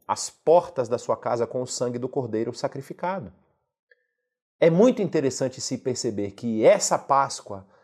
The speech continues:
aponta justamente para Jesus. A coisa mais importante que Josias entendeu fazer parte do livro da lei era justamente esse sacrifício. O sacrifício do cordeiro, do cordeiro que,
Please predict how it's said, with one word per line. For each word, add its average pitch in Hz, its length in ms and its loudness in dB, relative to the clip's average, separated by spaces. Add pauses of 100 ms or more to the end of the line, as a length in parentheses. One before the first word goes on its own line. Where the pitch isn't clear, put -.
(120)
aponta 123 680 0 (280)
justamente 98 560 -8
para 87 240 -10
Jesus. 85 420 -10
A 220 60 -2
coisa 180 240 4
mais 226 320 4
importante 185 640 0
que 139 100 -12
Josias 117 640 -6 (600)
entendeu 147 600 4
fazer 143 400 2
parte - 360 -2
do 123 120 -6
livro 107 260 -4
da 101 100 -4
lei 87 240 -10 (480)
era 120 220 2
justamente 117 720 -2 (240)
esse 180 240 6
sacrifício. - 800 -8 (280)
O - 60 -10
sacrifício 190 640 -2
do - 80 2
cordeiro, 156 520 2
do 127 80 -8
cordeiro 139 460 2
que, 160 340 -2